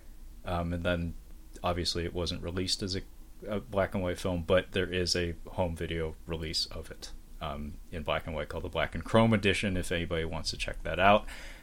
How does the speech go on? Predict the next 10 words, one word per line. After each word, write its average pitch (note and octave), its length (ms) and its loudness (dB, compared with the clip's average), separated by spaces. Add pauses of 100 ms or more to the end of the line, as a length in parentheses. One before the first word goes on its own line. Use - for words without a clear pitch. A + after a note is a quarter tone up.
(120)
Uh, G2 200 4
I G#2+ 120 10
haven't D#3 300 10
seen C#3 260 8
that F#2+ 180 4
one. E2+ 300 -2 (180)
Uh, F2+ 220 2
have G2 160 4
you, A#2+ 140 2
Brad? C#3 320 2